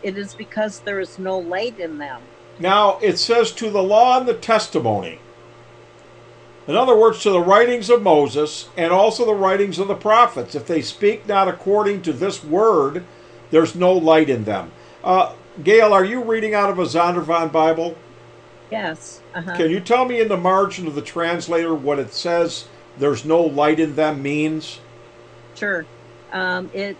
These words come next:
Speaker 1: says in my margin, "There is no revelation of truth in them."
Speaker 2: Now, would you mind reading that again and inserting that in where it says light?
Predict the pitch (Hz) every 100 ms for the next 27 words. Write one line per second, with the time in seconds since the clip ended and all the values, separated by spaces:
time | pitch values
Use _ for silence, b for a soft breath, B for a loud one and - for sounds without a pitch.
0 | - - 202 190 208 180 170 180 180 190
1 | 175 185 175 160 175 175 185 202 214 196
2 | 208 196 185 196 - 190 156 - - 220
3 | 220 214 - 170 156 151 139 143 - -
4 | - - - - - 170 175 175 254 285
5 | 262 240 202 185 196 185 180 180 160 110
6 | 151 156 165 170 151 131 110 - 185 180
7 | 185 175 170 160 151 156 147 127 113 -
8 | 131 113 131 135 151